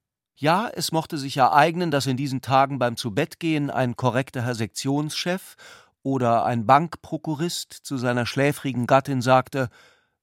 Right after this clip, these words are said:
„Was würdest du jetzt anfangen, wenn ich ein Moosbrugger wäre?“ Ulrich war,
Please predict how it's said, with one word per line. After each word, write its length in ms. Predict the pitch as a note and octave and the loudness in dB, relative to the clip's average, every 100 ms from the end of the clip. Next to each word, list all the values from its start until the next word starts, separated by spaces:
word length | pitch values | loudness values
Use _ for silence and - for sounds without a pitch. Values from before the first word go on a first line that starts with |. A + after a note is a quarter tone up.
| - | -6
„Was 220 | C3+ - | -6 0
würdest 320 | G3 A#3+ - | -2 -2 -2
du 20 | |
jetzt 340 | D#3+ C#3+ - - | 2 2 2 2
anfangen, 520 | D3 C#3+ D#3+ D3+ C3 | 2 2 0 0 2
wenn 120 | B2 - | 0 0
ich 200 | C3 E3 | 4 6
ein 140 | C3+ | 8
Moosbrugger 640 | C3+ A#2 - - A2 G#2 G2+ | 6 4 2 -6 -4 -2 0
wäre?“ 380 | A2 G2+ G#2 - _ _ _ _ _ _ _ _ _ _ _ _ _ | 0 -2 -6 -14 _ _ _ _ _ _ _ _ _ _ _ _ _
Ulrich 520 | E3 D3+ G#2 G2+ - | 2 2 0 -4 2
war, 340 | A#2+ C3 F3 | 4 4 -2